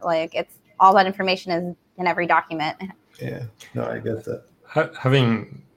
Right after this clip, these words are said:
Speaker 3: mentioned that, you know, that this was my day job a long time ago, and very aware, depending on how much coffee I'd had in the morning, uh, how much human error might be involved.
Speaker 2: Mm.
Speaker 1: Yeah.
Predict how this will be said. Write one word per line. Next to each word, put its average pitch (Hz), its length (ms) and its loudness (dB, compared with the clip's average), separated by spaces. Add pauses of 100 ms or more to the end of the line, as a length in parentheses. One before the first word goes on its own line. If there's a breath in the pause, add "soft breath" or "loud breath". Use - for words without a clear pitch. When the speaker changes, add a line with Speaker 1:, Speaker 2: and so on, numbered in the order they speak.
Speaker 3:
mentioned 113 420 -2
that, 120 200 -12
you 117 120 -6
know, 95 260 -6
that - 180 -12 (220)
this - 160 -12
was 101 160 -10
my 98 140 -4
day 98 200 -6
job 95 320 -10 (300)
a - 60 -10
long 95 200 -6
time 98 220 -6
ago, 95 340 -8 (380)
and 95 340 -8 (580)
very 110 280 0
aware, 92 420 -6 (260)
depending 98 360 -8
on 90 140 -8
how 95 100 -10
much 92 240 -10
coffee 95 260 -8
I'd 92 120 -10
had 95 200 -10
in 92 100 -8
the 92 60 -10
morning, 95 400 -8 (520)
uh, 92 320 -10 (800)
how - 140 -10
much 95 200 -4
human 104 440 -2
error 101 280 -2
might 95 240 -6 (340)
be 101 80 -8
involved. 110 480 2
Speaker 2:
Mm. - 600 -8
Speaker 1:
Yeah. 202 340 6